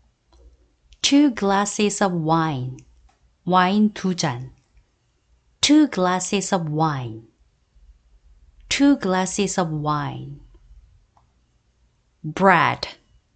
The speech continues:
빵. Bread. Bread.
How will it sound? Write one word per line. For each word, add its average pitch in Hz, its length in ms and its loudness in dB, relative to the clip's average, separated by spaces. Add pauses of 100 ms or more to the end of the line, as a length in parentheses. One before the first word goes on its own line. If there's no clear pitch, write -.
(360)
빵. 190 320 0 (1300)
Bread. 165 600 -2 (1600)
Bread. 143 600 -2